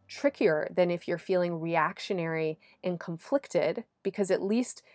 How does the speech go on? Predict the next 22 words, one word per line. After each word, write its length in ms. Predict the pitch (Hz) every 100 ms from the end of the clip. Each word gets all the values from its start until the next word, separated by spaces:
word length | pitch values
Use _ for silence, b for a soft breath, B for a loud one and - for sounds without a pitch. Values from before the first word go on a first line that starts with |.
| b _
those 320 | 180 208 220
experiences, 880 | 214 - 208 196 202 202 185 165 165
you 80 | 175
know, 120 | 160
ring 500 | 160 160 185 202 190
the 280 | 170 156 -
alarm 400 | 170 165 160 180
bells 280 | 175 160 165
of 80 | 160
negativity 800 | 160 160 170 - 170 185 214 240
maybe, 520 | 254 262 277 285 294 -
and 240 | 175 160 175
they 160 | 175
might 380 | 170 165 175 -
be 100 | 196
a 60 | 180
cause 400 | 165 151 180 -
for 100 | 190
you 80 |
to 80 | 180
slow 240 | - 175 165
down. 380 | 165 165 220